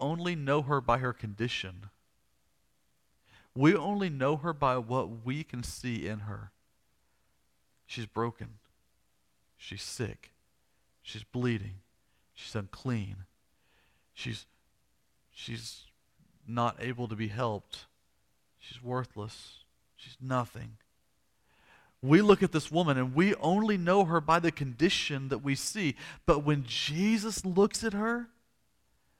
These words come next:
he sees a different condition. Jesus doesn't say to her, "Woman who's been bleeding for a dozen years, go in peace and be freed from your suffering."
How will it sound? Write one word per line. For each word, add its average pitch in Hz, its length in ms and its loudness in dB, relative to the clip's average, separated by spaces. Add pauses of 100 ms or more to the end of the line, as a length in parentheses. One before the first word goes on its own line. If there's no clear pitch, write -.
(720)
he 156 200 -2
sees 147 220 -2
a 123 60 -2
different 117 300 -4
condition. 101 540 -4 (1600)
Jesus 208 340 6
doesn't 208 320 6
say 214 280 4
to 196 120 8
her, 123 280 4 (460)
"Woman 190 360 10
who's 196 180 8
been 208 180 6
bleeding 196 260 6
for 170 140 6
a 139 60 6
dozen 135 280 8
years, 107 460 2 (260)
go 185 220 12
in 226 100 6
peace 175 540 4
and 151 100 0
be 156 60 6
freed 202 260 2
from 202 100 -4
your 196 80 4
suffering." 120 580 2